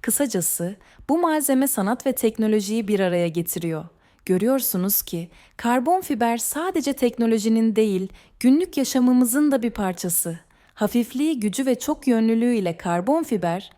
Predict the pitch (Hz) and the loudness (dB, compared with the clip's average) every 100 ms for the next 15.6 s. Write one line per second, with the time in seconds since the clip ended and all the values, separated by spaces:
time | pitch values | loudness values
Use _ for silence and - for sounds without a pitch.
0 | _ - 220 233 294 339 302 240 233 240 | _ 0 2 2 0 0 2 2 2 2
1 | 240 - 311 247 180 165 - 208 240 - | 2 0 0 0 0 -2 -4 -2 -2 0
2 | 233 214 - 233 190 180 170 165 165 156 | 0 0 0 0 0 0 -2 -4 -4 -6
3 | 170 _ _ - - 240 294 349 320 330 | -12 _ _ -20 -8 -2 -2 -2 -2 0
4 | 277 196 190 185 165 175 175 190 294 - | 0 0 0 0 0 0 0 -2 -2 -2
5 | 170 175 - - - - 208 233 330 311 | -4 -4 -4 -8 -16 -6 -2 0 0 -2
6 | - 262 247 247 214 180 - 185 175 214 | 0 2 4 2 2 0 -2 -2 -2 -4
7 | 240 _ - 185 202 190 185 190 180 214 | -6 _ -6 -4 -2 0 0 0 0 -2
8 | - 165 180 214 269 240 226 226 - 196 | -2 -2 0 2 2 2 2 0 0 0
9 | 190 - 175 160 160 170 _ _ _ _ | -2 -2 -4 -4 -6 -12 _ _ _ _
10 | 196 190 196 196 190 190 190 185 180 175 | 0 2 2 2 2 0 -2 -4 -4 -4
11 | 170 190 175 165 165 - - _ _ - | -4 -4 -2 -4 -6 -10 -12 _ _ -4
12 | 349 349 262 233 214 285 294 226 185 180 | -2 -2 0 0 2 2 0 -2 -2 -2
13 | 180 - 359 349 277 294 - - 240 233 | -4 -4 -2 0 2 2 2 0 2 4
14 | 240 233 220 220 220 214 247 330 247 202 | 4 4 2 2 2 2 0 0 0 0
15 | 185 175 180 240 - - | 0 -2 -2 -2 -4 -8